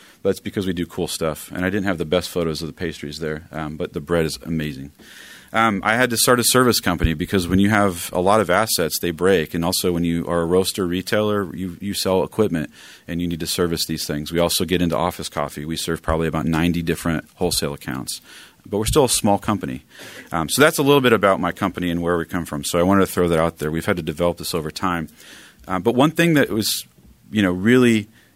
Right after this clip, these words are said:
um, a problem for, for us was when we, we started to look at, like,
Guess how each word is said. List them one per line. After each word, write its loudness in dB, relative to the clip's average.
um, -2
a -4
problem 2
for, -4
for -4
us -4
was 0
when 0
we, 0
we -6
started 2
to -2
look 0
at, 2
like, -8